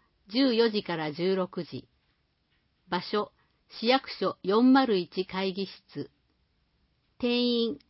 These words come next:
対面、オンライン各先着百人。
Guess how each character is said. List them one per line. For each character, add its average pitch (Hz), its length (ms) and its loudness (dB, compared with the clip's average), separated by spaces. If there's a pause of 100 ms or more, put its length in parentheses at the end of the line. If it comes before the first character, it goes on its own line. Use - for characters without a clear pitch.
(360)
対 247 280 2
面、 233 340 -2 (320)
オ 220 140 2
ン 247 140 2
ラ 247 180 2
イ 202 120 0
ン 156 140 -4
各 226 380 -4
先 233 300 0
着 233 300 -6
百 220 340 -6
人。 147 340 -4